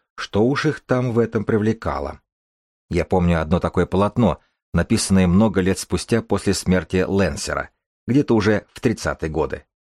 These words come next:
На нём были изображены шотландский глен и стадо. Картина эта висела в квартире моей бабушки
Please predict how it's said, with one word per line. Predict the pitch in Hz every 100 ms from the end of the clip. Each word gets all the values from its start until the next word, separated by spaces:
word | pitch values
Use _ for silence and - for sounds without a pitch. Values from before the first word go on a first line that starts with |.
| _ _
На | 90 90
нём | 123 139 107
были | 90 107 95
изображены | 90 82 82 90 113 127 - _
шотландский | - 135 - 78 76 - 71
глен | 95 117 131 - -
и | 120
стадо. | - 78 - - - _ _ _ _ _ _ _
Картина | 98 - 127 107
эта | 78 85
висела | 82 - 110 92
в | -
квартире | - 80 - - 95
моей | 87 92
бабушки | 95 117 76 - - 71